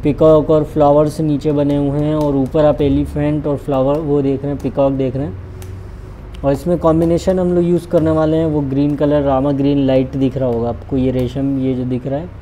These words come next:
और, और जो normally हम लोग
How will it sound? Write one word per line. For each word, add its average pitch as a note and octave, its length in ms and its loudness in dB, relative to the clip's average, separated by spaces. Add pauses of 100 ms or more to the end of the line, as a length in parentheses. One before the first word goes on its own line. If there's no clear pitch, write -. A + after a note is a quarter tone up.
(640)
और, A#2+ 540 -4 (1500)
और B2+ 60 -4
जो D3+ 160 2
normally D#3+ 420 4
हम F3 120 2
लोग F3 140 2